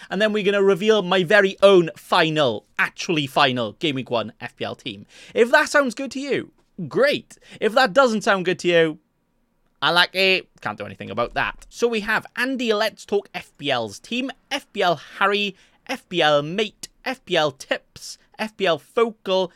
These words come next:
F P L Raptor, Az from F P L Black Box, and Goldbridge, my favourite F P L YouTuber. And we're just gonna look at these drafts. I haven't actually looked at them properly. I've had a quick browse, just having a browse through YouTube, you know, as you do.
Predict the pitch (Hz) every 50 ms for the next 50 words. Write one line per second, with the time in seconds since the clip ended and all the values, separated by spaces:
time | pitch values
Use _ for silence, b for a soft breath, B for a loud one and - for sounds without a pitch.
0 | b b b 233 269 269 _ - 185 175 170 160 143 156 156 - _ - - 165
1 | 156 151 147 b b b b b _ - 226 226 180 - - - 180 170 165 -
2 | _ - 135 131 123 - - 143 151 - _ - 160 147 - - - _ - 160
3 | 165 151 127 - - 170 160 156 139 113 127 107 95 - - - 127 127 - -
4 | - - 143 131 113 117 123 - - - 131 - - _ - 131 120 110 107 110
5 | 113 120 110 - - 113 95 - - 95 110 B B B B B B B B B
6 | - 180 202 202 202 170 208 185 - 226 226 240 254 247 - 233 202 208 180 -
7 | - 185 165 160 165 - - - - - - _ - 170 190 190 175 190 175 160
8 | 156 - - 180 165 139 - _ _ _ _ _ - 151 151 - - 165 147 139
9 | 131 131 - - 170 151 - - 165 165 170 175 180 185 214 202 175 170 - -
10 | 190 - _ _ - 165 143 151 156 151 139 131 - - - - 165 - _ _
11 | - _ - 156 156 156 143 123 156 143 139 135 131 - - 143 123 123 120 110
12 | - - 117 107 95 87 80 - 101 117 135 156 151 147 135 117 123 117 - -
13 | - - 107